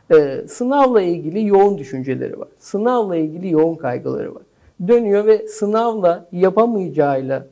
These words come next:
yönelik yoğun düşünceleriyle uğraşmaktan sınavın kendisine odaklanamıyor.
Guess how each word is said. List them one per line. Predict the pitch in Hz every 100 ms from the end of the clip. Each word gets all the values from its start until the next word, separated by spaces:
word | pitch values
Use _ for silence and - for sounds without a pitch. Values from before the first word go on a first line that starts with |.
| _
yönelik | 170 185 185 151 131 - _ _ -
yoğun | 185 233 269 226
düşünceleriyle | 185 208 185 180 175 190 214 170
uğraşmaktan | 143 180 185 170 147 135 - 160 208 _ _ _
sınavın | - 214 214 220
kendisine | 214 180 147 131 143 160
odaklanamıyor. | 135 123 - 120 - - -